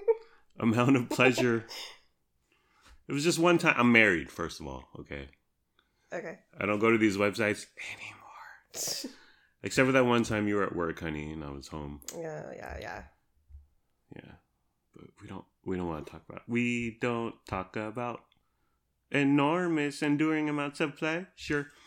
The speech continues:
Speaker 2: Uh, where, oh, okay.
Speaker 1: <laughs>
Speaker 2: Leaked and exposed all data, like Jennifer Lawrence. "Under the rules of the law, you face a heavy fine or arrest."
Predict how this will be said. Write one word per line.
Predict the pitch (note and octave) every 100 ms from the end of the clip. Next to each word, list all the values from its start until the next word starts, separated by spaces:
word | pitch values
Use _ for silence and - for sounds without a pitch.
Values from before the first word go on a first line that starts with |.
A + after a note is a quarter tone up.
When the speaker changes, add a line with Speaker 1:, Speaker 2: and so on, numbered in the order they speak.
| - - - - _ -
Speaker 2:
Uh, | D#2 D2+ D#2 D2+ D2 D2+
where, | D#2+ E2 -
oh, | F#2 E2+
okay. | - D#2 - -
Speaker 1:
<laughs> | - -
Speaker 2:
Leaked | F2+ E2+
and | E2
exposed | E2 - - E2 D2+ F#2
all | E2 D#2
data, | D2+ D2+ C#2+ D2+
like | F#2+ D#2+ -
Jennifer | D#2+ D#2 E2 -
Lawrence. | E2+ E2 C#2+ C2+ C2 - - _ _ - - - - _ _ -
"Under | A2 B2 B2+
the | A2
rules | G2+ A#2+ B2 A2
of | G2+
the | F#2+
law, | D#2+ E2+ F2 D2+ F2+ - _ _ _ _ _ _ _ -
you | A#2+
face | E3 D#3 C#3+ C#3+ -
a | E2
heavy | D#2 F#2 A2+
fine | A#2+ G#2 G2 G#2
or | F2+ F#2
arrest." | F2+ - -